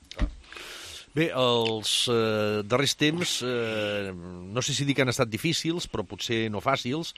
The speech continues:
En tant en quant hem atravessat una pandèmia i això ens ha afectat a tota la societat, a tots els estaments, a totes les institucions.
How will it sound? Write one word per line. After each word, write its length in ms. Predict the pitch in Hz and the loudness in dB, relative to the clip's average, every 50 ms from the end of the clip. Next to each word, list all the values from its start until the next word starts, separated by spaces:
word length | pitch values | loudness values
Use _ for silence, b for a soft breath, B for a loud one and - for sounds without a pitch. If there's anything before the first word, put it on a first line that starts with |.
| B B B B B B B | B B B B B B B
En 80 | 110 101 | -2 0
tant 140 | 117 113 120 | 2 2 2
en 60 | 113 113 | 2 2
quant 140 | 117 127 131 | 0 0 2
hem 320 | 123 117 113 107 107 101 | 2 0 0 0 0 -2
atravessat 340 | 95 - 104 104 - 117 104 | -2 -2 -2 -4 -2 -2 -4
una 140 | 104 104 104 | -2 -2 -2
pandèmia 600 | 95 101 95 101 120 127 127 123 117 135 156 180 175 | 0 0 0 0 0 0 0 0 -2 -4 -4 -4 -4
i 80 | 131 | -4
això 300 | 95 - - 104 92 95 95 | -6 -4 -4 -4 -2 -2 -4
ens 160 | 90 92 87 | -4 -4 -4
ha 400 | 95 95 92 90 90 87 87 87 | -2 -2 0 0 -2 -2 -2 -4
afectat 560 | 82 - - 90 - - 98 101 - - - 92 | -6 -6 -10 -12 -6 -6 -6 -6 -6 -8 -8 -8
a 20 | 85 | -6
tota 220 | - 95 - 92 92 | -6 -6 -6 -4 -4
la 80 | 92 | -4
societat, 600 | 90 - 98 - - 98 87 101 107 104 - - 101 | -4 -6 -10 -10 -8 -6 -2 -2 -2 -2 -4 -8 -12
a 20 | |
tots 220 | 85 - 90 - 98 | -12 -10 -10 -10 -8
els 80 | 90 | -10
estaments, 560 | 90 - - - 90 98 110 113 113 120 - - B B B B B B B B - | -10 -10 -10 -8 -6 -6 -4 -6 -4 -6 -8 -10 B B B B B B B B -14
a 80 | 92 - | -10 -10
totes 180 | 101 - 95 | -8 -8 -6
les 220 | 90 92 90 85 98 | -4 -4 -4 -4 -6
institucions. 720 | 95 - 101 87 82 80 - - 120 120 123 147 160 - | -6 -6 -8 -8 -8 -8 -4 -2 -2 -2 -2 -2 -6 -8